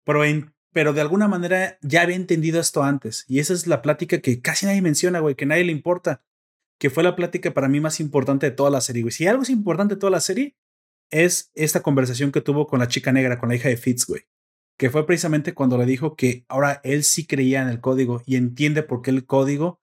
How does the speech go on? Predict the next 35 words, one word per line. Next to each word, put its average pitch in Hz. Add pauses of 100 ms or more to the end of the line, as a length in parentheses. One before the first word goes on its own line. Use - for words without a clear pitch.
(220)
a 120
pesar 135
de 151
ser 147
anticuado, 131
tenía 123
que 123
cumplirse, 131 (360)
incluso 170
aunque 160
él 185
mismo 175
lo 151
había 143
roto, 143
güey. 110 (400)
Y 147
es 185
donde 214
creo 170
que 185
tú 185
y 180
yo 175
vamos 175
a 147
tener 143
una 156
diferencia 139
de 135
lógica 131
muy, 131
muy, 131
muy 131
marcada. 127